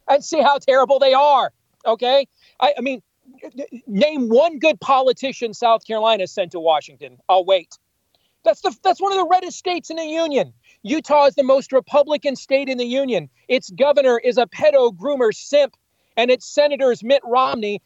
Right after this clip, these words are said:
and you only got Mike Lee because they did, they did that via nominating convention. He could have never won a statewide election in a primary in that state. All right, and that's the most Republican state in the friggin' union.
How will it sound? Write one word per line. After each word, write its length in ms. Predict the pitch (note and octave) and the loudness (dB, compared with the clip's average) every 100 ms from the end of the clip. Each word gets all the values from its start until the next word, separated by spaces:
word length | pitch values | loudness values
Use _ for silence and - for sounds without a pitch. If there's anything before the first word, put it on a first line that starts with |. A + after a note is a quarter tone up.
| - | -4
and 160 | B3 B3+ | -2 0
you 80 | C#4 | 2
only 320 | C4 D#4+ C#4+ | 2 0 0
got 260 | C#4+ C#4 | 2 2
Mike 300 | A#3 B3+ C4+ | 0 -2 -2
Lee 380 | G#3+ C#4+ A3 G#3 _ | -4 -6 -6 -12 _
because 400 | - - C4 B3 _ | -12 0 0 0 _
they 220 | E3+ A#3 | -2 -2
did, 240 | A3 B3 A3+ | 0 -4 -2
they 100 | A#3+ | -2
did 220 | G#3 B3 | -2 -2
that 160 | A#3+ A#3 | -2 -2
via 200 | A#3 G#3+ | -4 -4
nominating 640 | G#3 A#3 B3 F3+ E3 E3+ | -2 -2 -2 -6 -8 -10
convention. 480 | F#3 E3 E3 - D#3 | -8 -6 -6 -8 -16
He 180 | D4 | -14
could 140 | - D#4+ | -4 -2
have 100 | C#4+ E4 F4+ | -4 -4 0
never 280 | F#4+ E4 | 2 2
won 240 | A#3 G#3+ E3+ | 0 0 -4
a 60 | |
statewide 600 | D#3 - F#3+ - E3 D#3+ E3 | -6 -4 -4 -2 0 0 -2
election 500 | D#3+ E3 - D#3 C3+ _ - | -4 -6 -8 -14 -14 _ -4
in 100 | F#3 | -2
a 60 | F3+ | 0
primary 560 | A3+ F3 D#3+ D#3+ D#3 | 0 -2 -2 -2 -2
in 80 | D3+ | -2
that 180 | D3 - | -4 -4
state. 380 | - C#3+ C3 - _ _ _ G#3+ | -6 -6 -6 -14 _ _ _ 2
All 80 | |
right, 80 | C#4+ | 2
and 60 | D4 | 2
that's 160 | E4 - | -2 -2
the 100 | D#4 | 0
most 240 | D#4 - | 0 0
Republican 560 | D#4 C4 D#4 D#4 D#4 D4 | -4 0 0 -2 -8 -8
state 300 | - C#4+ - | -2 -2 -2
in 120 | G#3 | -4
the 100 | F#3 | -6
friggin' 460 | - B3+ C4 B3 | -6 -8 -6 -6
union. 360 | A3 G#3+ F3+ | -4 -4 -4